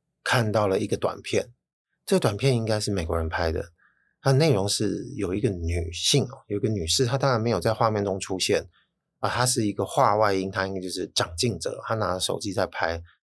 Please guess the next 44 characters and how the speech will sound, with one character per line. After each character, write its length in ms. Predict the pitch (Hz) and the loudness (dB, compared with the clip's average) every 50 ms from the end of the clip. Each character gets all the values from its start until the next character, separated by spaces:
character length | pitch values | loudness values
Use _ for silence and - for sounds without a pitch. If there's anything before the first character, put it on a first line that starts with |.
| _ _ _ | _ _ _
她 140 | - 113 | -2 0
应 80 | 113 113 | 0 2
该 100 | 120 113 | 0 -2
顾 200 | 101 - 131 113 | 0 0 0 0
着 100 | 95 98 85 | 0 0 0
两 200 | - 87 - - | 0 -2 -4 -4
个 100 | 85 92 | -8 -6
人， 140 | - - - - 120 - | -6 -6 -6 -10 -16 -6
或 140 | _ 113 104 | _ 0 0
者 80 | 87 82 | 0 2
这 160 | - 120 101 | 2 0 0
两 160 | 90 85 80 | 0 -4 -6
个 80 | 85 80 | -6 -6
人 60 | 82 | -6
是 100 | 85 104 | -4 -4
她 80 | 123 | -6
朋 220 | 127 127 - 95 95 | -6 -4 -4 -2 -2
友 160 | 101 98 101 | -2 -2 -4
也 80 | - - | -6 -6
有 120 | - - | -6 -8
可 160 | - - - | -6 -8 -8
能。 220 | - - - 123 120 _ _ _ _ _ _ _ | -8 -8 -10 -12 -16 _ _ _ _ _ _ _
她 100 | - - | -4 -2
买 300 | 110 107 104 90 80 80 | 0 0 0 -2 -2 -2
了 100 | 85 90 | -2 0
一 100 | 107 127 | 0 0
台 480 | 123 - - 90 85 85 85 87 90 85 85 | 0 -2 -2 0 0 0 0 -2 -6 -8 -8
旧 300 | - - 135 139 113 92 | -2 2 4 4 4 4
的 160 | 82 - - - - | 0 -2 -4 -2 -2
A 140 | - 113 107 | -2 -2 -2
T 180 | - - 120 110 101 | -2 -2 0 0 0
M 100 | 90 85 | 0 -4
机 180 | 82 - 92 | -4 -6 -6
器， 360 | 85 - - - 98 - - - _ _ _ _ _ _ _ _ _ _ | -6 -4 -4 -4 -4 -6 -10 -14 _ _ _ _ _ _ _ _ _ _
然 140 | 107 107 | 0 0
后 40 | 117 | 0
她 200 | 120 120 117 113 | 0 0 -2 -2
想 180 | - - - 82 | -2 -2 -2 -2
要 80 | 95 | -2
把 140 | 98 87 80 | -2 -2 -4
它 60 | 82 | -4
破 300 | 82 - - - 147 123 | -4 -6 -2 0 0 0
坏 200 | - - 110 95 | 2 2 0 2
掉， 380 | 87 - 104 - - - - | 2 0 0 0 -2 -6 -10